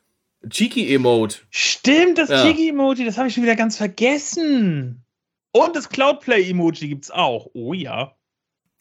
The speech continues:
Speaker 1: Ja.
Speaker 2: So nämlich.
Speaker 1: Ne? Also
Speaker 2: Okay, jetzt, jetzt, jetzt muss ich mal wieder. Vielleicht
Speaker 1: Ja.
Speaker 2: mache ich nächste Woche mal was. Ganz spontan. Also, äh, be-, behaltet meinen Twitter-Kanal im Auge. Geht auf den Discord von, also wenn ihr auf Twitter nicht unterwegs seid, weil wegen aus Gründen,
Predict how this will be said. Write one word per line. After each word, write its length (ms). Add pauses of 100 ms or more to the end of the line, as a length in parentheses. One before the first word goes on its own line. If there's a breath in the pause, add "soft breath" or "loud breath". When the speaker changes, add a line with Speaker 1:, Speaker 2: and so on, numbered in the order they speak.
(140)
Speaker 1:
Ja. 220
Speaker 2:
So 80
nämlich. 540 (100)
Speaker 1:
Ne? 280 (160)
Also 320
Speaker 2:
Okay, 200
jetzt, 160
jetzt, 300
jetzt 240
muss 160
ich 80
mal 240
wieder. 400 (840)
Vielleicht 220
Speaker 1:
Ja. 80
Speaker 2:
mache 160
ich 60
nächste 320
Woche 160
mal 200
was. 200
Ganz 200
spontan. 540
Also, 280 (340 loud breath)
äh, 320
be-, 180
behaltet 420
meinen 200
Twitter-Kanal 680
im 100
Auge. 420
Geht 280
auf 200
den 200
Discord 600
von, 360
also 220
wenn 80
ihr 140
auf 80
Twitter 260
nicht 100
unterwegs 380
seid, 240
weil 300
wegen 180
aus 200
Gründen, 440